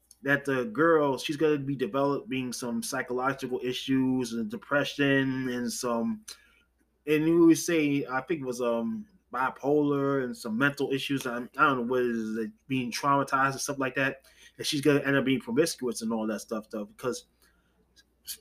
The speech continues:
Stabler is worried about that girl. I mean, not coming forward because she's, he's worried that he, she's gonna be having some psychological problem while getting older, stuff like that, though.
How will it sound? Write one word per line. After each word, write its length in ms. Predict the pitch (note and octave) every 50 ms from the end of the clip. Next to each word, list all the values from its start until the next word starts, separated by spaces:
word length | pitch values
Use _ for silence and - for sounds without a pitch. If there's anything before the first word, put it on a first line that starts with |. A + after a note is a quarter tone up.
| _ -
Stabler 460 | - - G3+ G#3+ G#3+ G3+ G3+ G3 E3
is 120 | E3 C#3 C3
worried 220 | D3 D#3 D#3+ D3+
about 460 | D3+ C#3+ C3 D3 C#3 C3+ C3+ - -
that 180 | C3 B2+ A#2 G#2+
girl. 320 | C3 D3+ D#3+ D3 A#2+ A2
I 100 | A2+ A2+
mean, 240 | A#2 A#2+ A#2+ B2 A#2+
not 200 | B2+ C3+ C3 -
coming 240 | - C#3 C3 B2+ A#2+
forward 440 | - D3 D#3+ D#3+ D3 B2 A#2 A2+ - - -
because 180 | A#2 B2+ A#2 -
she's, 300 | - - D#3+ D#3 D3 - _ _ _ _ _
he's 380 | _ F3+ F#3 F#3+ G3 F3+ E3
worried 240 | D3 D#3+ E3 D#3+ C#3+
that 80 | C#3+ C#3
he, 100 | C3+ D3
she's 200 | C#3 - E3+ C#3+
gonna 140 | D3+ D3 C#3+
be 140 | C#3+ C#3
having 220 | C#3+ C#3 C3 C3+ C3+
some 160 | - C3+ A#2+
psychological 640 | - C#3+ C3 - C3 C#3 C#3+ C#3 C#3 C3+ - A#2 A#2+
problem 640 | G#2+ - - A#2+ A#2+ A#2+ A#2 A#2 B2+ B2+ A#2+ A#2 - _ _
while 340 | - A#2+ A#2+ A#2 A#2 A#2+ - -
getting 200 | B2 C3 C3 C3 -
older, 280 | C#3 D#3 D#3 C3+ B2
stuff 180 | A2+ - A#2+ G#2+
like 160 | A2 A2 G#2+
that, 320 | - C3+ C3 A#2+ A2 - -
though. 200 | G2+ - F2+